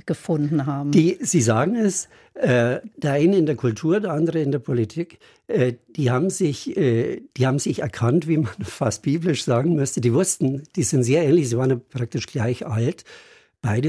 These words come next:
Speaker 2: ehemalige Soldaten, die, äh, völlig neu anfangen mussten. Und, äh, das hat sie natürlich zusammengeführt, äh,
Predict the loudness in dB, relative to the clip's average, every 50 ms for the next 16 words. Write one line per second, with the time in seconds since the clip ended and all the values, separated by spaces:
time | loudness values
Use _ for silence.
0 | -2 -2 -2 0 2 2 2 2 2 2 2 2 0 0 0 0 0 0 0 0
1 | 0 0 0 0 0 0 0 -2 -6 -18 -20 -20 -20 -20 _ _ _ -2 0 0
2 | 2 2 2 0 0 -2 -4 -2 0 2 2 4 2 2 0 -2 -4 -4 -4 -4
3 | 0 0 2 2 2 2 4 2 2 2 0 0 0 0 0 0 0 0 0 0
4 | 0 0 0 -2 -2 -4 -4 -8 -8 -8 -8 -8 -8 -12 -20 -20 -20 -20 -20 -20
5 | -20 _ _ _ 2 2 4 4 2 0 -2 -8 -12 -14 -4 0 2 2 2 0
6 | -2 -8 -4 -2 0 0 2 2 0 0 0 0 0 0 2 2 0 0 0 -2
7 | -4 -2 -2 0 2 2 2 2 0 -2 0 0 2 2 0 -2 -6 -6 -2 0
8 | 2 2 2 0